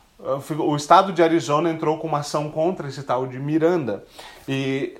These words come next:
é, e tem toda uma história, obviamente, por trás disso, mas o aviso de Miranda é aquele que nós reconhecemos nos, nos filmes, quando é dito o seguinte,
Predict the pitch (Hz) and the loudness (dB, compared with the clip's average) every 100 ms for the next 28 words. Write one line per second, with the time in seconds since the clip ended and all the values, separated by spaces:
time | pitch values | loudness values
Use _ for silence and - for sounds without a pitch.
0 | - 156 131 127 123 123 160 208 247 220 | -10 -4 -2 -2 -2 -2 -2 -4 -2 0
1 | 202 160 170 170 151 151 160 - 143 - | 0 2 4 4 4 0 -2 -2 -4 2
2 | 139 131 135 190 175 147 147 147 185 180 | 2 4 2 -2 0 2 4 2 0 -2
3 | 170 160 175 180 180 180 175 160 160 160 | 2 4 6 4 2 0 0 0 0 -2
4 | 156 180 165 147 - - 151 120 - 196 | 0 0 0 -2 -10 -10 -8 -8 -8 -4
5 | 190 143 160 151 143 151 165 160 170 175 | -4 -4 -4 -4 -4 -6 -6 -4 -2 -2
6 | 117 | -4